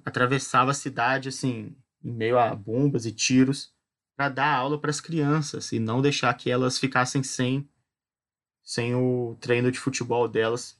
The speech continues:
pra, né, espairecer a cabeça nesse momento tão complicado. É um ótimo filme e é uma grande história. E mostra um pouco também da, da situação que fez com que a uefa, né,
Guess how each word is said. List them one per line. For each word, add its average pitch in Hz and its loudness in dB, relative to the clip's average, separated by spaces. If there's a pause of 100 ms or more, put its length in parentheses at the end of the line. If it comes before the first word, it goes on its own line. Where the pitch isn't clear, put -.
(140)
pra, 139 0
né, 135 0
espairecer 127 0
a 127 -2
cabeça 120 0
nesse 120 -4
momento 120 -4
tão 135 2
complicado. 127 0
É 127 0
um 127 0 (920)
ótimo 123 0
filme 127 0
e 117 0
é 117 2
uma 120 2
grande 120 0
história. - 0 (340)
E 117 0
mostra 120 2
um - -4
pouco 117 0
também 117 -2 (1000)
da, 113 0
da 113 2
situação 143 0 (280)
que 175 0
fez 151 2
com 156 -2
que 151 -4
a 143 2
uefa, 131 0
né, 123 0